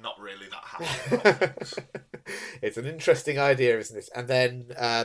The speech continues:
Speaker 2: bats are cold open, boom, into the credits.
Speaker 1: Yeah, and when the Dalek appears, again, going back to the episode
Speaker 2: Yeah.
Speaker 1: Dalek, it's similar in that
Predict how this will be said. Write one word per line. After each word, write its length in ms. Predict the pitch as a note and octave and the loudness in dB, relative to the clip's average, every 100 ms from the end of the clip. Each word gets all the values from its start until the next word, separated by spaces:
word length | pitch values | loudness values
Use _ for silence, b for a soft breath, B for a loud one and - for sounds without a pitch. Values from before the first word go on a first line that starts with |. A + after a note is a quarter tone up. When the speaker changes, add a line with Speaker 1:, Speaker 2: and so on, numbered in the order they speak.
| A#2+ | 2
Speaker 2:
bats 220 | D#3+ D#3+ | 2 4
are 100 | C#3 | 0
cold 280 | B2+ B2+ A#2+ | 2 4 6
open, 460 | A#2+ A#2 A#2+ A#2 A2+ _ | 6 4 2 -2 -6 _
boom, 260 | A2+ A2 - | -2 -2 -16
into 240 | G#2 - | -12 -8
the 80 | G#2 | -8
credits. 600 | - G2 F#2+ - - - _ _ _ _ _ | -6 -4 -4 -6 -10 -10 _ _ _ _ _
Speaker 1:
Yeah, 460 | C3+ C3+ A#2+ G2 F#2+ _ - | -6 0 0 0 -6 _ -8
and 200 | D3+ C#3+ | -8 -8
when 280 | A#2 G3 A3+ | -4 -2 -2
the 60 | A3 | -2
Dalek 360 | G#3+ G#3 F#3 | 2 2 2
appears, 560 | E3 G3 E3+ F#2 D#2+ - _ - | -4 0 0 0 -6 -10 _ -14
again, 340 | C3+ E3+ C3+ | 2 4 4
going 220 | A#2+ C#3 | 2 0
back 220 | C3 D3 - | 4 2 2
to 100 | C3+ | -4
the 180 | B2 C#3+ | 4 4
episode 480 | D#3+ B2 - G2 F#2 | 4 -2 0 -2 0
Speaker 2:
Yeah. 120 | - | 0
Speaker 1:
Dalek, 380 | B2 D#2+ D2+ - _ b b b b b | 0 -4 -16 -20 _ b b b b b
it's 200 | D3 C#3+ | -4 2
similar 420 | - F#3 E3+ D#3 - | 4 4 6 6 6
in 180 | C#3 C3+ | -2 2
that 240 | C3 A2+ | 2 2